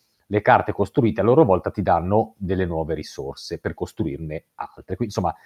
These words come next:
ti fai praticamente un tableau di carte sempre più grosso, che attivi poi in una sequenza ben precisa di risorse, perché alcune risorse che ottieni, di un colore che ottieni prima, possono servirti poi per costruire carte di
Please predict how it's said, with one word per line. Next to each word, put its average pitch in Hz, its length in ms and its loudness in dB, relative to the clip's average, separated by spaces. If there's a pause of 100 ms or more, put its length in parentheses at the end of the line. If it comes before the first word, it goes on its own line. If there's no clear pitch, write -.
(120)
ti 127 120 -4
fai 110 180 6
praticamente 113 400 2
un 104 160 2
tableau 117 400 8
di 120 120 0
carte 113 760 4
sempre 95 400 -2
più 98 160 -4
grosso, 80 540 0
che - 100 0
attivi 92 400 0
poi 90 240 2
in 82 60 -6
una 82 120 -4
sequenza 87 540 -2
ben 82 180 -2
precisa 80 500 -8
di 73 180 -8
risorse, 78 760 -6 (720)
perché 90 460 2
alcune 87 380 -2
risorse 87 420 -2
che - 80 -4
ottieni, 85 360 -2
di 82 80 -10
un 78 60 -8
colore 95 300 2
che - 80 -4
ottieni 87 320 -2
prima, 92 460 0
possono - 300 -4
servirti 85 360 -4
poi 90 160 -2
per 76 140 -8
costruire 80 420 -6
carte 85 360 2
di 80 240 -4